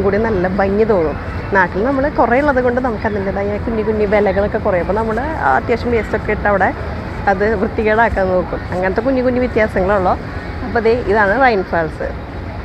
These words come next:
അപ്പോൾ നമ്മളങ്ങനെ പന്ത്രണ്ട് മിനിറ്റിൻ്റെ ഒരു,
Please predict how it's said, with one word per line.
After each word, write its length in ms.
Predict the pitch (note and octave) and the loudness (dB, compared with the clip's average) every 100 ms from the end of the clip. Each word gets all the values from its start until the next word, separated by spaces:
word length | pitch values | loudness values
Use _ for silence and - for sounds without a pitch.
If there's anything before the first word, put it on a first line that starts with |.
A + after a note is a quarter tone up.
| - - - - | -2 -2 -2 -2
അപ്പോൾ 160 | G#3+ C4 | 2 2
നമ്മളങ്ങനെ 340 | C#4 C4 B3 B3 B3+ | 4 4 2 2 2
പന്ത്രണ്ട് 460 | A3+ A3+ A3 A3+ B3+ | 2 2 2 2 0
മിനിറ്റിൻ്റെ 480 | A#3+ G#3 G3 F#3+ G#3 A3+ | 0 -2 -2 0 2 2
ഒരു, 180 | F#3+ | 2